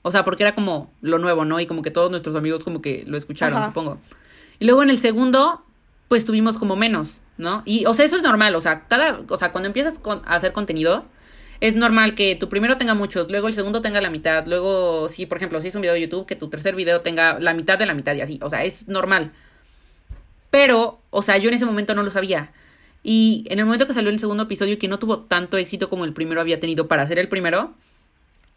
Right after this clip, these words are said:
Speaker 1: pues dije como, "Dios, sí es-, o sea, sí estaremos haciendo las cosas bien". Pero fue ahí donde entendí que, o sea, todo es gradual, ¿no? Y la cosa es ser persistente.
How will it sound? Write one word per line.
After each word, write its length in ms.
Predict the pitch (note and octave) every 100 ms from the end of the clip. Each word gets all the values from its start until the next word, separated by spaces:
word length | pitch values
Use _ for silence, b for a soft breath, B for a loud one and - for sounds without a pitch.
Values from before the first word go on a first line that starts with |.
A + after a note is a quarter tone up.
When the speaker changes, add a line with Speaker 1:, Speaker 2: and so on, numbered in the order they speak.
| -
Speaker 1:
pues 140 | F#3+
dije 160 | F#3+ G3+
como, 400 | G3+ F3 D#3+ - _ _ _ _
"Dios, 340 | D#3+ D#3+ F#3 E3+
sí 140 | F#3+
es-, 100 | G3 -
o 80 | F3
sea, 140 | D#3+
sí 120 | D#3
estaremos 360 | G3+ B3+ B3+ B3
haciendo 480 | G3+ F#3+ F#3 F#3 - -
las 140 | D#3+
cosas 220 | D#3+ D#3+ E3+
bien". 260 | D#3+ - B B B B B
Pero 180 | C4+ C4+
fue 160 | D4+
ahí 120 | D4+
donde 200 | C#4+ C#4+
entendí 380 | C#4 A3 G3+ G3+
que, 400 | - A3 G3+ - _ _ _ _
o 100 | G3
sea, 240 | G#3 G3+ G3
todo 160 | B3
es 100 | C#4
gradual, 480 | A#3 F#3+ F3+ F3+ D#3+
¿no? 260 | D#3 F3 G#3
Y 440 | G#3+ A3 A3 A3 -
la 160 | G#3
cosa 280 | G#3+ A#3+ C4
es 100 | B3+
ser 260 | B3+ A#3+ A#3
persistente. 760 | B3 A3 F3 G3+ G3+ D#3+ D#3